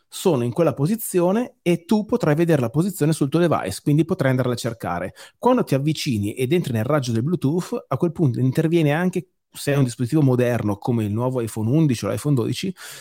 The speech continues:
quel nuovo chip che hanno fatto, che si chiama Ultra Wide Bandwidth, che ti permette di cercare proprio come una bacchetta da rabdomante,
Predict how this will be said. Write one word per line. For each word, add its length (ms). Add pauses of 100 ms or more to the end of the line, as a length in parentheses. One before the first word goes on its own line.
(140)
quel 420
nuovo 300
chip 320
che 80
hanno 180
fatto, 320
che 80
si 80
chiama 160
Ultra 280
Wide 180
Bandwidth, 420
che 100
ti 140
permette 400
di 100
cercare 540
proprio 160
come 200
una 100
bacchetta 400
da 100
rabdomante, 880